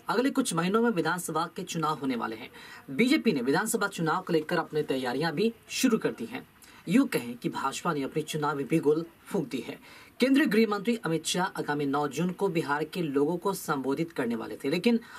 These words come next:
अब तारीख में थोड़ा बदलाव किया गया है। गृह मंत्री अमित शाह अब नौ जून की बजाय सात तारीख यानी कि सात जून को ही वर्चुअल रैली के जरिए संबोधित करेंगे।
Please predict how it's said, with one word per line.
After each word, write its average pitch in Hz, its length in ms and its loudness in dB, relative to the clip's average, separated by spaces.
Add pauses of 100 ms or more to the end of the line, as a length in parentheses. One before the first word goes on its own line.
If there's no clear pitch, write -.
अब 180 60 -2
तारीख 202 540 -2
में 135 160 -4 (160)
थोड़ा 151 160 0
बदलाव 131 480 -6
किया 135 200 0 (100)
गया 131 100 -6
है। - 120 -8 (680)
गृह 233 140 6
मंत्री 254 300 4
अमित 165 280 -2
शाह - 540 -4
अब 180 80 -4
नौ 196 260 2
जून 220 320 4
की - 100 0
बजाय - 380 -4 (180)
सात 233 420 0 (120)
तारीख - 280 -6
यानी 151 120 2
कि 151 120 -6
सात 214 400 0
जून 226 300 4
को 147 160 0
ही 147 160 -4 (240)
वर्चुअल 180 420 0
रैली 147 240 0
के - 140 -2
जरिए 135 440 0 (360)
संबोधित 208 460 2
करेंगे। - 460 -12